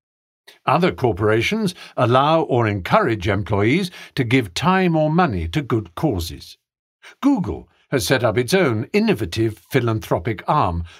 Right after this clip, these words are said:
Google dot org, which in twenty seventeen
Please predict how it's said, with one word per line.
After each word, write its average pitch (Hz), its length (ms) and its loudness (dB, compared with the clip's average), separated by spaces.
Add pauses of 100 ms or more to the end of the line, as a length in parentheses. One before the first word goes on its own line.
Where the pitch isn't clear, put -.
(120)
Google 131 400 2
dot 110 280 0
org, 135 420 0 (340)
which 175 260 0
in 131 160 0
twenty 156 260 0
seventeen 131 720 0